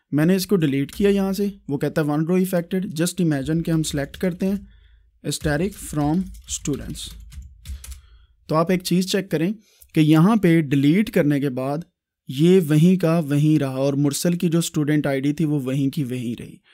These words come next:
Now the task is कि आप एक ऐसा स्क्रिप्ट जनरेट करें या ऐसी एक चीज़ लाएं कि ये ऑटोमेटिकली अपडेट होके स्टूडेंट आईडी जो है यहाँ पे फ़ोर हो जाए, ठीक है जी। और वो असाइनमेंट मुझे भेजिएगा।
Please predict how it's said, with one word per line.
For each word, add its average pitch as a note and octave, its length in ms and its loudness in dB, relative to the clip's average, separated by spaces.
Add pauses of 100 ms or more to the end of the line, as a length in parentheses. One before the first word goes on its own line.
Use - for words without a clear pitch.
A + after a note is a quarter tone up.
(380)
Now F3+ 300 4
the F#3+ 220 -2
task D#3 380 -2
is C#3 220 -6 (400)
कि F3 80 -2
आप D#3 320 -4
एक D#3 140 0
ऐसा C#3+ 200 -2
स्क्रिप्ट E3 380 -2
जनरेट C#3 400 0
करें C3+ 200 -2
या D#3+ 200 4
ऐसी C3+ 200 -2
एक D3+ 120 -2
चीज़ D3 340 -2
लाएं C#3 200 -4
कि D3 100 -2
ये C#3+ 340 0
ऑटोमेटिकली D3 920 -2
अपडेट D3+ 400 0
होके D#3 360 -2 (440)
स्टूडेंट D#3 500 0 (100)
आईडी C#3 320 0
जो D#3 120 0
है C3+ 160 -2
यहाँ C#3+ 240 0
पे E3 120 0
फ़ोर D#3 400 2
हो B2 200 -4
जाए, F#2 220 -14 (260)
ठीक D3 140 -2
है F#3 80 4
जी। G#3+ 140 0 (300)
और D#3 100 2
वो D#3+ 180 4
असाइनमेंट D3 460 2
मुझे C3 180 -2
भेजिएगा। B2 600 -12